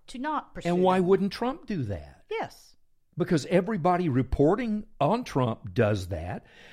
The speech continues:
Speaker 2: So now we have a little October surprise with regard to the Bidens. Hunter, we have known his situation with Burisma in Ukraine.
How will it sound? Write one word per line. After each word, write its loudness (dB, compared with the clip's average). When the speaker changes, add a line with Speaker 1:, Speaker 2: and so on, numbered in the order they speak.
Speaker 2:
So -2
now -6
we -8
have -6
a -4
little 2
October -2
surprise -4
with -4
regard 2
to -2
the -2
Bidens. 0
Hunter, 0
we 4
have 2
known 0
his -6
situation -4
with -6
Burisma -2
in -4
Ukraine. 0